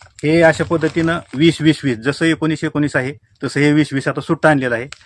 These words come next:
आपल्याला सध्या आता जास्त लागत नसल्यामुळं आपल्याला फक्त हे सहा के जी लागणार आहे. तर आपण सहा के जी आणलं. आता हे दोन के जी प्रति बॅरल वापरणार आहे, कारण आपला प्लॉट हा तीन एकराचा आहे.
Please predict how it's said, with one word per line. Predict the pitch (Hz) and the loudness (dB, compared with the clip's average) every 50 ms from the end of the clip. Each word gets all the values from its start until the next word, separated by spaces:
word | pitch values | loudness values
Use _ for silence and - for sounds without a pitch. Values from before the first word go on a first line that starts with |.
| - - - | -18 -12 -10
आपल्याला | 127 127 - 139 135 139 | -8 -8 -6 -6 -6 -6
सध्या | 131 - 143 127 135 131 | -6 -8 -6 -6 -4 -4
आता | 127 131 | -4 -4
जास्त | 123 135 123 - - 127 | -4 -4 -4 -4 -2 -2
लागत | 139 135 123 131 | -2 -2 -2 -2
नसल्यामुळं | 120 127 123 - - 127 127 131 131 131 135 - - - - - - - | -6 -8 -8 -8 -8 -8 -6 -6 -6 -8 -10 -12 -16 -20 -20 -18 -14 -14
आपल्याला | 120 - - 120 120 120 - | -12 -10 -8 -8 -8 -8 -8
फक्त | 135 113 - 135 | -10 -10 -8 -6
हे | 127 123 | -6 -4
सहा | - - 139 | 0 0 0
के | 139 - 135 127 | 0 2 -2 -2
जी | 127 131 | 0 2
लागणार | 143 143 127 113 110 107 | 0 0 0 -2 -8 -8
आहे. | 117 - _ _ _ _ - - | -10 -12 _ _ _ _ -20 -8
तर | - 127 | -2 -2
आपण | 127 123 127 127 | -2 0 -2 -4
सहा | 120 - 139 | -2 -2 -2
के | 139 - 143 | -2 0 0
जी | 131 143 | 2 4
आणलं. | 151 151 135 117 117 | 4 4 4 2 0
आता | 120 - 117 | 0 0 -2
हे | 123 127 | -2 0
दोन | 131 139 143 135 | 0 0 0 0
के | - - 139 | 0 -2 -2
जी | 131 139 | -2 -4
प्रति | 123 - - - 139 | -6 -8 -6 -4 -2
बॅरल | 143 143 139 139 | 0 0 2 2
वापरणार | 156 151 - 143 127 123 | 2 0 0 -2 -4 -4
आहे, | 117 117 | -4 -4
कारण | - 135 131 135 | -2 -2 -2 0
आपला | 139 139 - 135 131 | -2 -2 -2 -4 -8
प्लॉट | 127 - 131 127 - | -6 -4 -6 -4 -4
हा | 127 127 | -4 -6
तीन | 127 - 131 131 | -4 -4 -4 -4
एकराचा | 131 123 127 120 120 127 | -4 -4 -4 -4 -2 0
आहे. | 139 127 | -2 -2